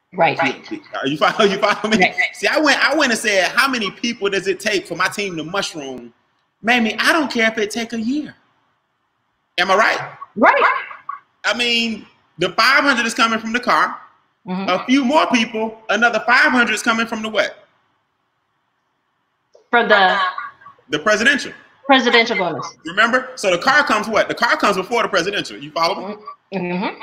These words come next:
Speaker 2: So, man, when I tell you people are getting this, Dre, my friend Andre Russell, he just went and got him,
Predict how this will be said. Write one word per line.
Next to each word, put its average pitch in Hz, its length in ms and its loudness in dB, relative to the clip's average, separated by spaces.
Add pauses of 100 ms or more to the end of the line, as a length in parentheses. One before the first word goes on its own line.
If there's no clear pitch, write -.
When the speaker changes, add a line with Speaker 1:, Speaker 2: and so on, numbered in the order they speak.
Speaker 2:
So, 151 300 0
man, 175 240 2
when 170 100 0
I 196 100 4
tell 220 340 0
you 220 220 -4
people 220 320 -4
are 196 60 0
getting 202 260 -4
this, 208 300 -6 (380)
Dre, 190 880 2
my 170 160 0
friend 196 240 2
Andre 190 260 2
Russell, 185 440 -2 (880)
he 233 180 0
just 202 200 -2
went 190 240 0 (140)
and 170 100 -4
got 175 200 0
him, 226 400 0